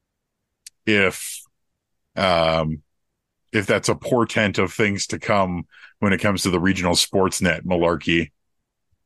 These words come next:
uh, 'cause the, the clock is ticking on that. If you, uh, if you remember, we have until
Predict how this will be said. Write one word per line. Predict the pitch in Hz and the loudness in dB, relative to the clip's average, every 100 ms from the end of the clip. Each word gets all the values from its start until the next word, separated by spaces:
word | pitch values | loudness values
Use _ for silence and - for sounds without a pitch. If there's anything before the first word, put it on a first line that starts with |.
| - | -4
uh, | 87 85 82 | 0 2 0
'cause | - 101 90 | 0 0 0
the, | 80 92 95 92 92 92 | 0 2 2 2 2 0
the | 85 | 0
clock | - 117 - | 0 0 0
is | 120 | -2
ticking | - - 104 78 - | -2 0 0 -2 -6
on | 104 92 87 | -2 -2 0
that. | 82 76 80 - _ _ _ _ _ _ _ _ _ _ | 0 0 -4 -10 _ _ _ _ _ _ _ _ _ _
If | 98 98 | -4 0
you, | 98 95 | 2 4
uh, | 87 85 87 | 4 2 0
if | 107 | -2
you | 107 | 0
remember, | 101 101 98 98 | 2 2 2 0
we | 92 | 2
have | 95 | 0
until | 90 82 95 82 80 | -2 -2 0 2 0